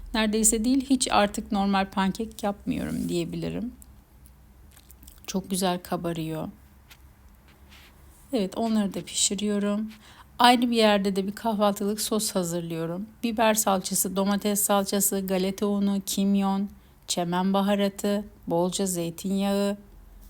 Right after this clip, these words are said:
bolca ceviz. Bunların hepsini güzelce karıştırıyorum. İsterseniz sarımsak da ekleyebilirsiniz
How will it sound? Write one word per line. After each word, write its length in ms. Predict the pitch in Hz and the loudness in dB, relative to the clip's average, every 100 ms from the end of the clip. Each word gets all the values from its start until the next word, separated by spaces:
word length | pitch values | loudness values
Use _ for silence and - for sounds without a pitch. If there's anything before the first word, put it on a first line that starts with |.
| - - - - - - - - - - - - - - - | -20 -20 -20 -20 -20 -20 -20 -20 -20 -20 -20 -20 -20 -18 -8
bolca 520 | 180 175 175 175 196 | -4 -2 -2 -2 0
ceviz. 680 | 185 196 202 202 202 - - - - - - - - - - 240 | 0 0 2 0 -2 -6 -8 -20 -20 -20 -20 -20 -20 -20 -10 -4
Bunların 320 | 233 214 214 | 0 0 2
hepsini 440 | 247 262 - 202 | 2 2 2 2
güzelce 460 | 208 220 202 190 226 | 0 4 4 4 -2
karıştırıyorum. 760 | - 196 190 - 180 170 175 196 | 0 0 0 -2 -6 -6 -6 2
İsterseniz 720 | 254 - 220 202 185 175 - | 4 6 6 6 0 0 2
sarımsak 640 | - 208 214 214 226 220 | 2 2 2 2 2 0
da 40 | |
ekleyebilirsiniz 920 | - 220 - 233 220 233 - 240 247 | -4 -2 -4 -4 -2 -2 -2 0 0